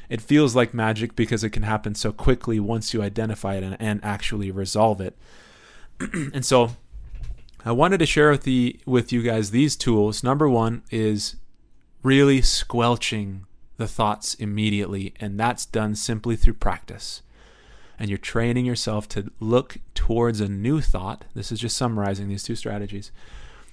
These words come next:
You're looking towards a new thought. You're leaning into something else. You're, like, actively engaging with something positive, not just trying to escape a negative. Number two,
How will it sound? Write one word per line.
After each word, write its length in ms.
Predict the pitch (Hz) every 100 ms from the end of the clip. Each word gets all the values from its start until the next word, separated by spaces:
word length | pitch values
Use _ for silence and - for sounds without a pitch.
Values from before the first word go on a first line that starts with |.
| -
You're 120 | 110
looking 260 | 123 135
towards 240 | 120 120 110
a 40 |
new 200 | 104 139
thought. 360 | 139 117 113 -
You're 120 | 110
leaning 280 | 117 127 123
into 160 | 110
something 400 | 107 123 113 117
else. 320 | 120 117 - 113
You're, 120 | 110
like, 260 | 104 104 - -
actively 580 | 120 123 - 123 120 117
engaging 760 | 110 104 123 131 143 113 110 107
with 120 | 104
something 320 | 117 107 104
positive, 680 | - 123 117 101 101 104 113
not 400 | 120 160 160 -
just 240 | 127 -
trying 240 | - 117 110
to 60 |
escape 440 | 101 - 104 104 101
a 40 |
negative. 500 | 98 101 95 90 - - - - - - - - - -
Number 300 | 139 139 135
two, 480 | 127 - 185 160 160